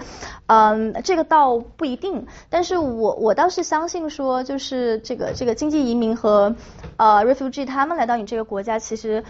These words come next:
呃，不管说这个动机是怎么样的，但，呃，根源上还是说希望就是对这种就是美好生活的一个向往，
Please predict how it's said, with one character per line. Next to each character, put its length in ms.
呃， 240
不 180
管 220
说 160
这 100
个 80
动 260
机 140
是 120
怎 120
么 100
样 260
的， 240
但， 440
呃， 340
根 160
源 140
上 160
还 100
是 100
说 220
希 200
望 200
就 80
是 120
对 360
这 160
种 260
就 140
是 60
美 140
好 160
生 200
活 100
的 60
一 40
个 60
向 280
往， 180